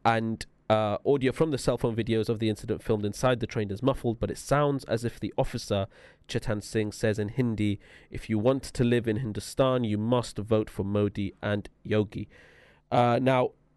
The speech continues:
this is part of a growing concern, um, in India, around the world, um, and in international institutions around rising tensions between,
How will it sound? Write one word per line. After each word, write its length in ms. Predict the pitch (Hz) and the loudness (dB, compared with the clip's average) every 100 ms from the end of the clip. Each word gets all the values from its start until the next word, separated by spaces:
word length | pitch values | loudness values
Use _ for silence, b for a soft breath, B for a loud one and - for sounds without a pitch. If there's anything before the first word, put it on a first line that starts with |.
| _ _ _ _ | _ _ _ _
this 440 | - 147 - - - _ _ | 0 0 0 -8 -14 _ _
is 160 | 147 135 | 0 2
part 320 | - 175 165 | 2 0 0
of 100 | 147 | 0
a 120 | 131 | 0
growing 360 | 120 151 170 156 | 2 2 2 0
concern, 640 | - 131 - 123 117 117 | -2 -2 0 0 2 0
um, 460 | - 107 107 107 - - | 2 4 4 0 -6 0
in 100 | 120 | 2
India, 320 | 110 113 160 | 2 2 2
around 280 | 147 110 104 | 4 4 2
the 120 | 98 104 | 2 4
world, 340 | 127 131 127 123 - | 4 4 0 -4 0
um, 480 | 110 101 98 101 104 b b b b | 2 4 0 -2 -8 b b b b
and 200 | 104 110 | -2 -2
in 140 | 101 113 | -2 -2
international 640 | 113 110 123 113 - 113 | -2 -4 -4 -4 -4 -6
institutions 640 | 110 - - 123 110 107 | -6 -8 -6 -4 -4 -2
around 300 | 107 117 139 | 2 4 4
rising 280 | 123 117 110 | 4 2 0
tensions 600 | 101 113 104 98 98 92 | -2 -2 -4 -6 -8 -8
between, 680 | - 101 - 135 131 120 107 | -10 -10 -2 2 2 2 -2